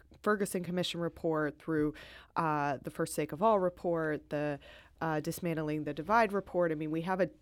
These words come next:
a ton of kind of things that we know that we need to do and change. And so I think the first part has to be sitting down with each, uh, individual alderman to see which one of these things are you interested and committed to working on. And then let's make committee assignments based upon that,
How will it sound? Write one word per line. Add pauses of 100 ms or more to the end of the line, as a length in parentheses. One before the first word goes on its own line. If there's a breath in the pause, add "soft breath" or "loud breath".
(100)
a
ton
of
kind
of (280)
things
that
we
know
that
we
need
to
do
and
change. (260 loud breath)
And
so
I
think
the
first
part
has
to
be
sitting
down
with
each,
uh, (180)
individual
alderman (240 soft breath)
to
see
which
one
of
these
things
are
you
interested
and
committed (140)
to
working
on. (260 soft breath)
And
then
let's
make
committee
assignments
based
upon
that,